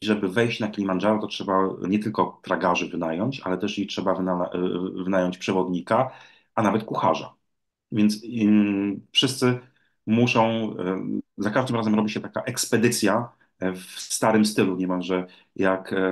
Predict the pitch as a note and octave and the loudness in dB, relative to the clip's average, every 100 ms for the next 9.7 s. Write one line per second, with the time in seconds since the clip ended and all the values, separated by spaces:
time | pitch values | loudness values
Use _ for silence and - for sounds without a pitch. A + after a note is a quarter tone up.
0 | E2+ F#2+ - G2 F2 F2+ - - - F#2 | -4 -8 -8 -6 -6 -6 -8 -8 0 2
1 | F#2 G2 F#2 - F#2 F#2 F2+ F2+ - F2 | 4 2 0 0 0 0 -2 -2 -2 -4
2 | E2+ F2 F2+ F#2 _ _ _ - F2+ G2 | -2 0 0 -2 _ _ _ -6 -2 0
3 | F#2+ F#2 - G2 F#2+ F#2+ E2 D#2 - E2+ | 0 0 0 0 2 2 0 -4 -10 -12
4 | E2 E2+ E2+ F2+ F2 A2+ A#2 G#2+ G2+ G#2 | -6 -6 -6 -4 2 2 2 0 0 -2
5 | G2+ G2+ G2 _ _ _ G2 F#2 F#2 - | 0 -4 -6 _ _ _ -2 0 -2 0
6 | G#2+ G#2 - - - - F#2 G2 F#2 F#2+ | 0 0 -6 -10 -10 -4 0 2 2 2
7 | G#2+ G#2 G2 E2 D#2+ D#2+ - F2 E2+ G#2+ | 4 2 2 -4 -6 -8 -8 -6 2 4
8 | G#2 G2+ - - _ _ _ _ _ G#2+ | 6 2 -2 -16 _ _ _ _ _ -2
9 | G#2 G#2 G#2 G2 G2+ - - | 2 2 2 -2 -6 -10 -14